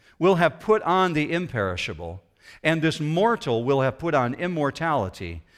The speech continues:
then will come about the saying that is written, 'Death is swallowed up in victory.'"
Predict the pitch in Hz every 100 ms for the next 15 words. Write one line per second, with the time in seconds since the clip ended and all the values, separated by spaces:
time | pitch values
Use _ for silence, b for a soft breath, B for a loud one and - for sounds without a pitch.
0 | b b 117 175 226 196 185 - 165 135
1 | 131 127 113 - 180 156 107 107 107 107
2 | 101 175 92 80 78 - b b 85 87
3 | 185 110 107 - - 120 - 123 110 107
4 | 101 101 92 160 - 90 -